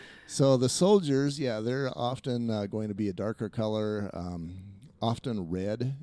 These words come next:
and they're going to be a little bigger, and they're gonna be the ones that, uh, like I say, if there is a disturbance, they're gonna come out. Be aware that if they're, if you disturb a termite colony, they are smart enough to know that that colony has been disturbed. In many case,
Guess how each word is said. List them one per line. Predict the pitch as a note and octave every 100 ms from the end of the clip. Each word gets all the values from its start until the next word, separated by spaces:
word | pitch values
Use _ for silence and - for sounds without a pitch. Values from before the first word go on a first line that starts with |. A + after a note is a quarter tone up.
| -
and | F#2+ G2
they're | G2+
going | G#2+ A2
to | G#2
be | F#2+ G#2
a |
little | G2 A#2 A2
bigger, | A2 G#2 G#2 G2
and | F#2+
they're | F#2+ F#2+
gonna | F#2+
be | F#2
the | F2+
ones | F2 F2+ F2+ F2
that, | F#2 E2+ _ G2+
uh, | D2+
like | D#2+ F2
I |
say, | D#2+ - D#2+
if | D#2 E2
there | - F#2+
is | F2+
a | F2+
disturbance, | E2 D#2+ - A#2+ G2+ F#2+ -
they're | G#2+ F2
gonna | E2
come | - D#2
out. | E2 D#2 _ - _ _ _ _ _
Be | F3+
aware | F#3 C#3 D3+ A#2
that | A2
if | A2+
they're, | - A#2+ A#2
if | A2+ A#2+
you | B2+
disturb | G2+ F#2 - C#3 C3+
a | G#2+
termite | B2+ B2 A2+ -
colony, | A#2 A2 A#2+ C3 D3 - _ _ _ _
they | B2 A#2+
are | A#2+ C#3+
smart | C#3 - C3 B2
enough | A#2 A2+ A2+
to | A2+
know | G#2 G#2+ A2
that | G#2+ G#2+
that | G#2+ A2
colony | A#2 G#2+ G2+ F#2+
has | G#2 G2
been | F#2+ G2+ F#2
disturbed. | D2+ - A#2 B2 C#3+ A2
In | F#2+
many | F#2+ F2
case, | - G#2 G2+